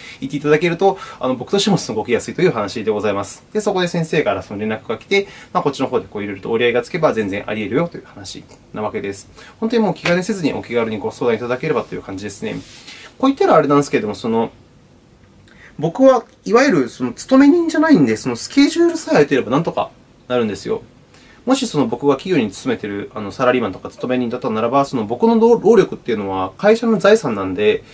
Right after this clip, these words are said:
その僕の一存ではね、あの、どうこうできないんですけれども、まあ、僕はその滝沢ギタードットコムというその個人事業、まあ、簡単に言うとその会社みたいなもんなんで、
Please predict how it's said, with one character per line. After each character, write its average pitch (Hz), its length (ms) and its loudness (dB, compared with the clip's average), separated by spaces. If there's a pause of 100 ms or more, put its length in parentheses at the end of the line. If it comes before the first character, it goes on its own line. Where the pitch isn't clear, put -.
(180)
そ - 100 -6
の 117 60 0
僕 120 180 -4
の 170 100 -2
一 170 160 -8
存 170 140 0
で 165 80 0
は 120 80 4
ね、 95 180 -6
あ 104 80 -8
の、 95 120 -8
ど 147 100 2
う 143 60 0
こ - 100 -10
う - 40 -8
で 101 60 -10
き 92 80 -12
な 123 60 -4
い 107 60 -4
ん 98 40 -6
で 92 60 -10
す - 120 -18
け 107 120 -8
れ 104 60 -8
ど 110 100 -6
も、 113 260 0 (320)
ま 190 100 2
あ、 - 40 2
僕 139 200 -2
は 196 200 8
そ 180 140 -6
の 160 80 -2
滝 151 180 -6
沢 170 260 2
ギ 143 100 -4
タ 156 80 0
ー - 20 2
ド 147 80 2
ッ - 20 -6
ト 156 100 -2
コ 147 100 -4
ム 113 100 0
と 101 80 -10
い 101 40 -6
う 98 40 -8
そ - 100 -10
の 101 80 -8
個 120 100 -6
人 151 160 -2
事 147 120 -2
業、 107 160 2
ま 113 100 0
あ、 98 60 -8
簡 139 180 -4
単 139 140 0
に 135 60 2
言 123 40 -2
う 120 40 -10
と - 60 -20
そ - 120 -12
の - 40 -14
会 143 140 0
社 165 120 -2
み 156 80 0
た 123 80 4
い - 20 -4
な 98 80 -4
も 110 100 -2
ん 104 60 -4
な 90 80 -6
ん 90 160 -6
で、 107 240 2